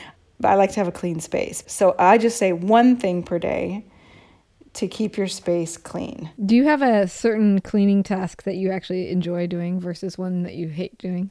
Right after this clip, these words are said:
Speaker 1: Um, I like washing dishes,
Speaker 2: Mm.
Speaker 1: even, like, by hand. Tidying up the kitchen, putting all the things away, getting the kitchen nice and tidy. I like to do that. I like to hang laundry.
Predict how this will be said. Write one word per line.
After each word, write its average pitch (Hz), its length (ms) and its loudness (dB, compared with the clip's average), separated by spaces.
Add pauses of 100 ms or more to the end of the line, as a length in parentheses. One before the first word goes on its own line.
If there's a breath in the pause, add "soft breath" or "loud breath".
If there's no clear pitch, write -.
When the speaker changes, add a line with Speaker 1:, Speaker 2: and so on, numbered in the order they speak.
Speaker 1:
Um, 208 540 0 (200)
I 208 140 0
like 196 640 -2 (480)
washing 202 400 -4
dishes, - 560 -10 (280)
Speaker 2:
Mm. 208 220 -4 (460 soft breath)
Speaker 1:
even, 277 240 4
like, 262 160 6
by 196 120 4
hand. 185 500 -4 (420)
Tidying 269 360 4
up 262 100 2
the 269 60 2
kitchen, 254 400 2
putting 233 300 0
all 226 100 0
the 220 100 -4
things 220 260 0
away, 202 580 2 (280 loud breath)
getting 233 200 6
the 202 80 2
kitchen 196 400 -4
nice 185 240 -2
and 185 140 -4
tidy. 180 360 0
I 175 120 4
like 185 300 0
to 214 80 -6
do 190 180 -4
that. 170 460 -6 (520 loud breath)
I 214 80 6
like 233 280 6
to 254 80 -8
hang 226 300 2
laundry. 185 580 -2